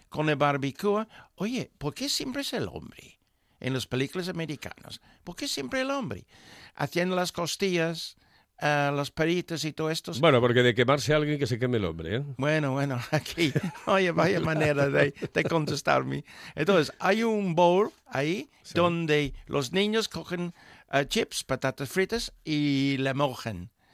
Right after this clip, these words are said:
Speaker 1: Bien, y este relish es precisamente para mojar las patatas, bien, así, las patatas fritas, bien,
Speaker 2: Ujú.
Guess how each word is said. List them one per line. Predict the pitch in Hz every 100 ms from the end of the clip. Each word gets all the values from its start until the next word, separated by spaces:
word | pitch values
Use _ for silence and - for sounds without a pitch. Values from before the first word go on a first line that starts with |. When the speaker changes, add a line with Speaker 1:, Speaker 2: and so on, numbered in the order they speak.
| - _
Speaker 1:
Bien, | 123 127 165 -
y | 139 175
este | 240 - 190 170 - _ _
relish | 156 185 160 165 - - _ _ _ -
es | 156 -
precisamente | 117 - 156 165 156 151 143 - 156 - _ -
para | 123 120
mojar | 107 - 85
las | - -
patatas, | - 330 370 - - - -
bien, | - - 233 -
así, | - - - - _ _ -
las | 101
patatas | - - - 101
fritas, | - - - - - -
bien, | 110
Speaker 2:
Ujú. | 107